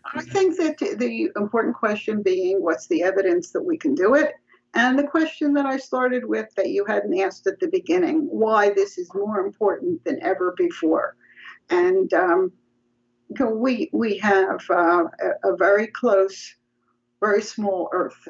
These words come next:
at this point. I can easily talk to colleagues, interact with them everywhere in the world,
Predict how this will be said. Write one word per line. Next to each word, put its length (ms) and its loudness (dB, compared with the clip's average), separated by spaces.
at 120 -2
this 200 -2
point. 360 -2
I 120 6
can 260 -2
easily 520 0
talk 360 0
to 80 -6
colleagues, 600 2
interact 560 -2
with 160 2
them 400 0
everywhere 520 2
in 120 4
the 80 2
world, 560 0